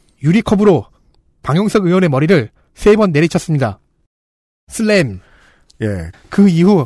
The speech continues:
Speaker 1: 국회 청문회장에서는 종이컵만 사용하게 되었습니다.
Speaker 2: 그렇습니다.
Speaker 1: 깨지는
Speaker 2: 네.
Speaker 1: 재질을 쓰면 안 된다고 해서요.
Speaker 2: 환경노동위도, 네, 그럴 수밖에 없게 됐다. 네. 그래서 그 머그컵 말고 그 텀블러에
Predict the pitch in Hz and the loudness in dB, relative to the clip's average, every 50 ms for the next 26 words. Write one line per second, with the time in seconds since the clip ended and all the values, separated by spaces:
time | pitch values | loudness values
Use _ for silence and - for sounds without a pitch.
0 | - - - 160 - - 214 - - 247 247 240 233 226 202 185 170 156 156 156 | -4 -6 -8 -6 -4 -4 -4 -2 -2 -2 -2 0 0 0 0 0 0 0 2 2
1 | 185 185 151 110 107 _ _ _ _ - - - _ _ _ _ - - - 151 | 2 0 0 -2 -6 _ _ _ _ -20 -20 -20 _ _ _ _ -8 -2 0 0
2 | 180 165 - 180 175 170 151 147 160 156 156 151 139 139 123 123 110 - - 110 | 0 0 0 0 0 0 0 -2 -2 0 -2 -2 -2 -4 -6 -6 -6 -8 -12 -12
3 | 101 101 98 - - 95 87 - - 87 76 73 - - - - - - - - | -12 -12 -12 -10 -10 -8 -8 -10 -10 -12 -14 -16 -18 -20 -20 -20 -20 -20 -20 -20
4 | _ _ _ _ _ - 214 208 190 214 214 202 185 175 160 151 156 160 147 - | _ _ _ _ _ -4 -2 -2 0 0 0 0 0 0 -2 -2 -2 -4 -6 -4
5 | - 160 151 131 107 117 123 117 110 107 107 107 98 - 107 95 90 - _ - | -4 -4 -4 -2 -4 -4 -6 -6 -6 -6 -6 -6 -8 -8 -10 -10 -10 -12 _ -6
6 | 165 175 185 208 202 190 165 143 127 131 123 117 107 98 90 85 82 78 101 139 | -4 -2 -2 -2 -2 0 0 0 0 0 -2 -2 -4 -4 -6 -6 -6 -2 0 0
7 | 196 254 277 262 214 92 92 87 76 71 71 - - 113 131 110 101 92 - - | 0 0 -2 -6 -8 -8 -6 -6 -6 -8 -8 -4 0 0 0 0 -2 -6 -10 -12
8 | - - - 120 - - - - - - - - - - - - - - _ _ | -6 -4 -4 -4 -4 -8 -12 -12 -14 -16 -14 -14 -14 -14 -16 -20 -20 -20 _ _
9 | _ _ _ _ - 78 69 57 50 - - _ _ _ - - - - - - | _ _ _ _ -18 -18 -16 -18 -18 -20 -20 _ _ _ -20 -20 -20 -20 -20 -20
10 | - - 139 156 180 202 226 196 127 113 - 151 147 131 113 104 92 101 131 160 | -8 -4 -2 0 0 0 0 0 -2 -2 -2 0 0 0 0 -2 -2 0 0 0
11 | 190 196 - - 233 202 127 92 95 110 139 185 185 131 90 80 - - 117 120 | 0 -2 -4 -4 -2 -2 -2 -2 -2 -2 -2 -2 -2 -2 -4 -6 -8 -8 -8 -6
12 | - - 240 277 294 311 285 240 156 131 170 202 160 90 71 | -4 -4 -4 -2 0 0 0 2 2 2 2 2 0 -2 -4